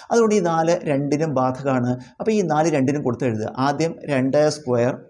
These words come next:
അതിന് ഈ നാല് കൊടുക്കുക, ഘാതം നാല് into ഈ മൂന്നിന് നാല് കൊടുക്കുക, മൂന്ന് ഘാതം നാല് into അടുത്തത് മൂന്ന് square whole cube. ഇത് a ഘാതം m whole ഘാതം n, ഒരു പാദസംഖ്യ രണ്ട് കൃതി, ഒരു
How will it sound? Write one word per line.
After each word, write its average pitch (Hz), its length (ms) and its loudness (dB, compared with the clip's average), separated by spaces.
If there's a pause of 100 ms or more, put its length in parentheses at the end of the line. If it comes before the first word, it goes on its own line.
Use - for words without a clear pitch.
(460)
അതിന് 220 220 2
ഈ - 100 2
നാല് 147 240 2
കൊടുക്കുക, 113 320 -2 (560)
ഘാതം 127 420 0
നാല് 113 340 -2 (560)
into 160 320 0 (480)
ഈ 220 40 2 (100)
മൂന്നിന് 180 320 2
നാല് 135 180 2
കൊടുക്കുക, 113 240 -4 (120)
മൂന്ന് 117 200 -2 (140)
ഘാതം 113 360 -8
നാല് 110 280 -2 (480)
into 160 260 2 (720)
അടുത്തത് 220 340 0 (200)
മൂന്ന് 240 260 2 (140)
square 190 400 2
whole 160 280 0
cube. 139 280 0 (920)
ഇത് 208 140 4 (200)
a 175 40 2 (100)
ഘാതം 180 240 -2 (140)
m 175 40 -6 (120)
whole 165 220 -2
ഘാതം 170 220 -2 (120)
n, - 40 -6 (540)
ഒരു 175 180 0
പാദസംഖ്യ 175 480 -2 (200)
രണ്ട് 180 260 2
കൃതി, 123 180 -2 (500)
ഒരു 180 120 4